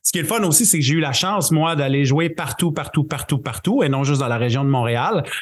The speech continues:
euh, autant au Saguenay qu'à Gatineau, qu'un peu partout. Fait que ça, ça, ça a été, ça, ça a été vraiment le fun, puis ça a été une grosse, une, ce, ce bloc de cinq, six ans-là dans le junior élite, pour moi, est rempli de souvenirs comme c'est pas possible, puis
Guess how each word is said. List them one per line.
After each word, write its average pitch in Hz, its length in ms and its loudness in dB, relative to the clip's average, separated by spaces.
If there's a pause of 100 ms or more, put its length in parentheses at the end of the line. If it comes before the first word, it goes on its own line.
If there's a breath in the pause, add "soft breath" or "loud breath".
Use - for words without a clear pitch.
(160 loud breath)
euh, 120 220 -2
autant 151 400 0
au 156 40 0
Saguenay 147 640 0
qu'à 117 260 -2
Gatineau, 139 520 2
qu'un 131 160 -2
peu 117 140 -2
partout. 110 280 -4
Fait 107 120 -2
que 101 60 -2
ça, 156 100 0
ça, 123 180 0 (260 loud breath)
ça - 120 -4
a 120 40 -2
été, 131 220 -2
ça, 117 220 0
ça 127 100 2
a 127 40 0
été 131 120 -2
vraiment 127 280 0
le 120 60 0
fun, 143 200 0
puis 139 80 0
ça 117 80 0
a - 20 2
été 135 320 0
une 127 240 4
grosse, 143 520 0 (120)
une, 151 160 2 (500)
ce, 165 220 0 (100)
ce 165 140 2
bloc 185 280 2
de 180 100 0
cinq, 196 320 2
six 170 280 2
ans-là 165 280 0
dans 165 80 0
le 151 80 0
junior 139 340 0
élite, 147 260 0
pour 131 160 -2
moi, 139 360 2 (380 loud breath)
est 135 220 4
rempli 156 1000 0
de 139 100 4
souvenirs 135 720 0 (140)
comme 117 220 -2
c'est - 240 0
pas 139 100 -4
possible, 151 500 0
puis 127 280 4